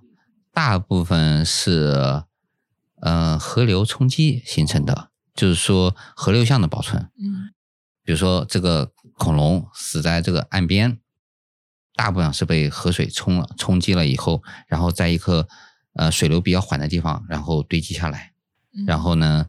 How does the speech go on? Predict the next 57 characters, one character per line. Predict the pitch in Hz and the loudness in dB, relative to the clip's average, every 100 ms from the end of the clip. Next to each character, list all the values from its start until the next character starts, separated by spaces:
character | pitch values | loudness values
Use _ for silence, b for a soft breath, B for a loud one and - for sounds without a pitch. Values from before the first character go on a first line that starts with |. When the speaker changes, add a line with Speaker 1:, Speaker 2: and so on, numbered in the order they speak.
| - | -6
Speaker 2:
埋 | 202 185 92 | -10 -8 -2
下 | |
来。 | |
Speaker 1:
然 | 90 87 | 0 2
后 | 87 80 80 | 2 0 -2
有， | 87 82 78 | -2 0 0
Speaker 2:
嗯。 | 71 _ _ - | -2 _ _ -8
Speaker 1:
有 | 80 80 | 0 2
一 | 78 | 2
些 | 90 | 0
细， | 85 - 87 78 | 0 0 0 -2
细， | - - - _ _ | -4 -6 -6 _ _
比 | 98 | -2
较 | 85 76 | 0 0
细， | - - - B B - | -4 -8 -12 B B -6
颗 | - | 0
粒 | 98 | 2
比 | 87 | 2
较 | 85 | 0
细 | - 95 | 0 0
的 | 82 | 0
泥 | 78 | 0
沙 | 82 98 90 | 0 2 0
把 | 87 - | -2 -4
它 | 78 80 | -2 0
掩 | 80 71 | 0 0
盖 | 87 | -2
住， | 85 80 - _ b b | 0 -2 -4 _ b b
Speaker 2:
嗯。 | 214 208 | -8 -4
Speaker 1:
然 | 85 | -4
后 | 69 82 73 | -2 -2 -2
它 | - 78 | -4 -8
形 | - 76 | -6 -6
成 | 78 | -4
了 | |
化 | 73 82 73 | -4 -4 -6
石。 | - 78 - _ _ _ _ - | -8 -12 -12 _ _ _ _ -4
然 | 82 | 0
后 | 87 | 0
这 | 85 | 2
种 | 131 76 | 0 0
是 | - | -2
最 | 87 127 | 0 0
多 | - 147 | 2 0
的。 | - - _ _ _ _ _ _ _ _ _ _ | -2 -8 _ _ _ _ _ _ _ _ _ _
还 | - 113 | -4 0
有 | 131 | 2
一 | |
种 | 123 98 87 | 2 2 2
就 | 85 | 0
是 | 92 101 92 87 92 _ _ _ | 0 2 2 2 -2 _ _ _
湖 | - 98 | -6 -4
泊 | - | 0
像 | 160 196 98 | 2 2 0
的 | |
保 | - 71 | 0 -4
存 | - - | -4 -6